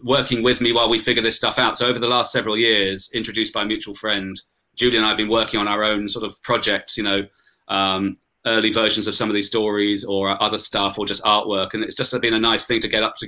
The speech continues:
you know, meet together in pubs and stuff. Um, but this is, this is the, this is the real deal now. And I think, as you can see from the artwork, um, Julian's, um, background as a, as a storyboarder for movies and advertising and stuff,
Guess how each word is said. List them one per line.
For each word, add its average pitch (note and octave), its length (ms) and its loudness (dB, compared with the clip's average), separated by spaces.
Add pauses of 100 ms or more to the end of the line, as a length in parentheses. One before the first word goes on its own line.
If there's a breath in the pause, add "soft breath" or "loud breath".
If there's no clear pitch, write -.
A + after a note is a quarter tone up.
you A#2+ 80 -4
know, G#2 100 0
meet A2 180 -2
together G#2 280 0
in F#2+ 80 -2
pubs G2+ 300 0
and F#2+ 80 -2
stuff. - 300 -4 (680 loud breath)
Um, G#2+ 400 2
but A#2 140 -2
this C3+ 160 4
is, A2+ 300 0 (140)
this B2+ 160 0
is B2 100 -4
the, A#2+ 160 -6 (100)
this B2 140 0
is A2+ 80 -6
the A#2+ 80 0
real A2+ 160 4
deal A#2 220 2
now. G2 140 2
And G2+ 80 0
I G2+ 40 -2
think, B2+ 200 0
as A2+ 100 0
you A2 80 -4
can A#2 80 -4
see - 220 4
from A#2 140 -4
the A2 80 2
artwork, G#2 460 0 (220)
um, G2+ 460 -4 (460)
Julian's, B2+ 800 2
um, G#2+ 280 0
background A2 340 0
as G2 100 -2
a, A2+ 100 -2
as A2 120 0
a G#2+ 40 -2
storyboarder A2+ 800 0
for G#2+ 80 -6
movies G#2+ 580 0
and F#2+ 200 -2
advertising G2 500 -2
and F#2 60 -2
stuff, - 300 -4